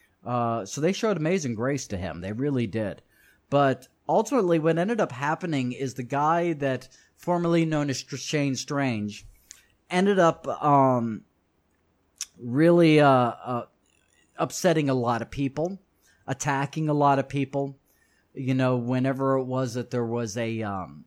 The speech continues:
I think there was, like, a tsunami somewhere or something like that, he said all these people deserve to die because of their paganism and all this stuff. I mean,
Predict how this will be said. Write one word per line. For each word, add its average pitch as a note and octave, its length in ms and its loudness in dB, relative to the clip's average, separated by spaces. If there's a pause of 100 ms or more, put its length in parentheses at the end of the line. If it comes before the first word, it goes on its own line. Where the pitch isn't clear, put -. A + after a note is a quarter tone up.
I B2+ 80 -8
think C#3+ 180 -6
there D3 80 -4
was, C3 220 -4
like, B2+ 320 -4
a G#2+ 260 -6
tsunami B2+ 720 -2
somewhere C#3+ 540 -2
or B2+ 80 -2
something B2+ 340 -6
like B2+ 200 0
that, B2+ 120 -2
he A#2+ 80 -4
said A2+ 240 -6
all A#2 160 0
these A#2 180 -4
people C3 300 -6
deserve G#2+ 460 -6
to B2 80 -8
die A2 420 -2
because G#2+ 400 -8
of F#2+ 140 -12
their G#2 180 -8 (400)
paganism B2 640 -2
and A#2 80 -2
all A2 160 -2
this A2 180 -4
stuff. B2+ 180 -6
I C3+ 100 -2
mean, C3 220 -2